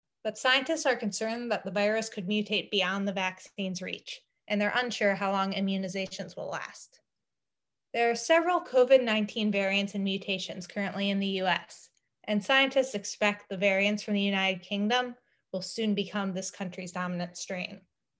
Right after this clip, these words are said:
But scientists are also a bit more concerned about the strain from South Africa and the strain from Brazil.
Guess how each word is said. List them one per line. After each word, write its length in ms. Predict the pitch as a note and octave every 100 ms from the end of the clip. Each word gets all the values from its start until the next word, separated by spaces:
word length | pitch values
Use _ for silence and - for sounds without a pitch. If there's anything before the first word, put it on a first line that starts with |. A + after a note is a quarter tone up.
| _
But 160 | G#3 G3+
scientists 520 | C4 C4+ C4+ D4+ D4
are 140 | G#3+
also 600 | F#3 G#3+ - C4 B3+ C4 C4
a 40 |
bit 200 | F#3 A3+
more 160 | G#3+ G#3+
concerned 500 | G#3 G3 A3 A3 G#3
about 360 | G3+ G#3 G#3 -
the 260 | F#3+ F#3 F3+
strain 420 | - A3+ G#3+ A3
from 140 | A#3
South 280 | G#3+ A3 G#3
Africa 600 | G3+ F#3 A3 A3 A#3 A#3
and 140 | A3+ G3
the 60 |
strain 400 | F#3 - G3+ G3+
from 180 | F#3+ G3
Brazil. 500 | F#3+ F#3 F3+ - -